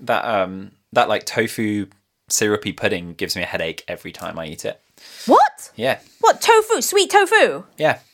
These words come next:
Speaker 2: Gives you a headache?
Speaker 1: Yeah, it's really weird.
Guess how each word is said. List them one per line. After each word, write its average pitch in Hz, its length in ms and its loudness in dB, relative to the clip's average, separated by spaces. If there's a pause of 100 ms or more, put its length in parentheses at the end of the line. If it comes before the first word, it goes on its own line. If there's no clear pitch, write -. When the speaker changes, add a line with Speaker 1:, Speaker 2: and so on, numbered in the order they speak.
(520)
Speaker 2:
Gives 415 240 2
you 427 100 4
a 427 80 6 (200)
headache? 165 440 -6
Speaker 1:
Yeah, 117 180 2
it's 90 160 -6
really 107 260 -4
weird. 92 280 -2